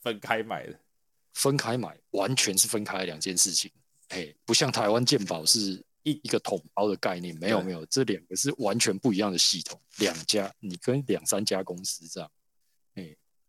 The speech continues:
Speaker 1: 对，所以意思说，就是说，你生病了，跟你牙齿痛，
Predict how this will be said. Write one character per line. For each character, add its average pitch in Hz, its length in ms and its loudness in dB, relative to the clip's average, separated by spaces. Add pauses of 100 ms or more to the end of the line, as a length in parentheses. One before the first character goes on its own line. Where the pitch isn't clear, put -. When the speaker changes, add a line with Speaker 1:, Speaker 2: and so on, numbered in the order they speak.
(140)
Speaker 1:
对， 69 240 -8 (320)
所 139 160 -2
以 147 80 0
意 147 160 2
思 - 20 0
说， 127 600 0 (180)
就 139 140 -2
是 131 220 -4
说， 113 320 -2 (400)
你 117 180 -6
生 196 300 0
病 190 160 -2
了， 85 240 -6 (340)
跟 143 180 -2
你 110 180 -8
牙 110 220 0
齿 101 200 -8
痛， 101 280 -4